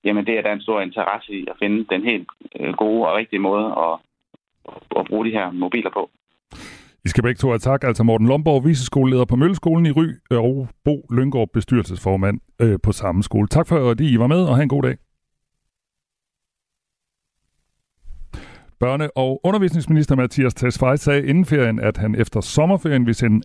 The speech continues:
Speaker 2: anbefalinger ud til skolerne om, hvordan man lokalt kan lave politikker på det her område, som man altså har gjort på Mølleskolen i Ry.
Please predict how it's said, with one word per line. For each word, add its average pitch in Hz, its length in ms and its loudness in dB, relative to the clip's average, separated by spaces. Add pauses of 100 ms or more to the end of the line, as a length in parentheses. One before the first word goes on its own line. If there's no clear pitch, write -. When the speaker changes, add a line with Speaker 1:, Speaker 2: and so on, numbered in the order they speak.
Speaker 2:
anbefalinger 107 720 2
ud 123 180 2
til 117 160 -6
skolerne 110 460 2
om, 98 140 -2
hvordan 95 280 0
man 110 120 4
lokalt 117 440 0
kan 95 160 -8
lave 90 180 -2
politikker 104 440 -2
på 101 100 -2
det 98 120 2
her 101 60 2
område, 95 360 2
som 92 120 -4
man 90 120 -6
altså 90 180 -4
har 98 40 -2
gjort 98 240 0
på 107 80 0
Mølleskolen 113 680 2
i 120 80 4
Ry. 160 140 4